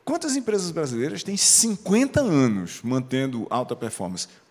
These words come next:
Pouquíssimas. Empresas são feitas pra morrer. Pra reverter isso, você tem que tá o tempo todo fazendo de paras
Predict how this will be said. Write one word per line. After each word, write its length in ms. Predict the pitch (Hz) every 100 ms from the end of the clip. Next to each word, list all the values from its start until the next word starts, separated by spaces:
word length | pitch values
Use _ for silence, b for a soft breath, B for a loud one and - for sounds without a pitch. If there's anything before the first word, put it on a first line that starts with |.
| -
Pouquíssimas. 1120 | - 185 233 - - 135 156 - 87 - - - _ _ b b b b b -
Empresas 560 | 104 - 131 185 202
são 160 | 185 175
feitas 420 | 143 143 151 170
pra 180 | - 156
morrer. 440 | 190 202 101 92 -
Pra 100 | 113
reverter 680 | 139 185 220 233 180 - 135
isso, 460 | 107 156 185 - - B B B
você 260 | 147 147 160
tem 180 | 156
que 120 | 180 185
tá 120 | 180
o 80 | 185
tempo 320 | 185 202 208
todo 240 | 175 180
fazendo 320 | 196 180 202
de 200 | 196 196
paras 600 | 226 196 135 107 98 -